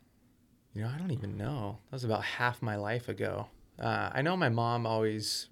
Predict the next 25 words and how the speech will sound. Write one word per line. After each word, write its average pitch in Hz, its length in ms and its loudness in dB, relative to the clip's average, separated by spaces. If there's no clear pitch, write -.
read 110 240 2
financial 107 440 -2
books, 107 220 -2
but 104 120 -2
she 117 460 0
was, 110 100 4
like, 95 160 6
super 120 400 4
conservative 110 720 2
in 117 100 -2
her 120 140 0
investing 120 380 0
strategies. 117 720 -2
Um, 107 300 -6
so - 120 -4
she 107 160 0
would 110 100 2
read 110 180 2
a 110 40 2
lot 104 160 0
of, 107 60 -2
like, 104 180 -4
that 101 200 -2
stuff 104 360 -4
and, 101 160 -6